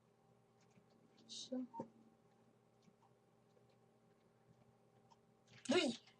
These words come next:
сука. Иди сюда, что ты?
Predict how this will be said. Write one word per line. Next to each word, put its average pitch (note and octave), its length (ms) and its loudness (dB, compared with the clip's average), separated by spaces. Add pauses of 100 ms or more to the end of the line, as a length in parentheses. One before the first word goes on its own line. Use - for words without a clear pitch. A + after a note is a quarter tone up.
(340)
сука. - 560 4 (2750)
Иди C#4+ 320 12
сюда, G#3 440 12
что C#4+ 200 12
ты? G#3 280 12